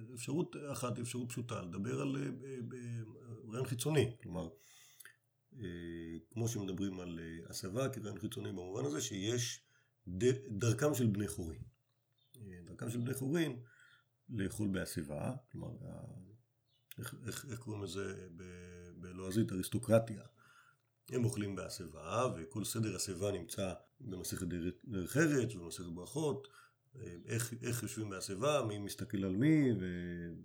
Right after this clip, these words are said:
אה, סדר הסעודה של השיבה, ויחד עם השיבה גם שותים הרבה יין. אז לפעמים, אולי לפעמים שותים שלוש כוסות, אולי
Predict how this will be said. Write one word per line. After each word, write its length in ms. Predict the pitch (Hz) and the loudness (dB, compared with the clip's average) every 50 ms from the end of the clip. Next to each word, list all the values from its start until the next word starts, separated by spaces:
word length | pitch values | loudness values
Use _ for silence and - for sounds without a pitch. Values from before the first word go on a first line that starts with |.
| - 95 | -10 -10
אה, 1300 | 87 85 85 82 78 78 - _ _ _ _ _ _ _ _ _ _ _ _ _ _ - - 110 - | -10 -8 -8 -10 -10 -12 -14 _ _ _ _ _ _ _ _ _ _ _ _ _ _ -18 -14 -10 -6
סדר 260 | - - 107 98 92 | -2 0 0 0 0
הסעודה 340 | 90 - 107 107 117 156 160 | 0 2 2 4 6 6 6
של 120 | 156 160 | 6 4
השיבה, 500 | 151 135 127 143 135 131 127 123 123 123 - - 135 | 4 4 2 2 2 2 2 0 0 -4 -8 -8 -6
ויחד 400 | 110 110 123 143 - 143 160 156 | -2 2 2 4 4 4 4 4
עם 120 | 165 165 | 4 4
השיבה 520 | 170 175 170 - - 180 175 202 208 202 185 | 4 4 2 2 2 2 2 2 2 0 0
גם 240 | 156 160 82 - 151 | 0 0 0 -2 -2
שותים 340 | - 151 143 - 170 170 | -2 0 0 2 2 2
הרבה 180 | 170 156 147 156 | 4 4 4 6
יין. 320 | 156 151 143 147 147 147 139 127 - - _ _ | 6 8 8 6 6 4 0 -4 -10 -16 _ _
אז 60 | 98 95 92 | -10 -6 -6
לפעמים, 500 | 98 101 95 - 113 120 127 127 117 101 95 - - - 117 | -4 -6 -4 -4 -2 -2 0 0 -2 -4 -6 -10 -14 -12 -8
אולי 180 | 104 101 95 | -8 -6 -6
לפעמים 200 | 92 - 107 98 | -4 -2 -2 0
שותים 340 | - - 82 - 98 82 78 - - - - - - - - - - _ _ _ _ _ | 0 0 0 0 0 0 -2 -6 -12 -18 -20 -20 -20 -20 -20 -20 -20 _ _ _ _ _
שלוש 320 | - - 92 95 123 156 - | -6 -2 2 4 6 6 6
כוסות, 420 | - 160 - 151 151 120 - - | 4 4 4 4 4 2 2 0
אולי 300 | 92 87 90 92 92 90 | -2 0 0 0 -2 -2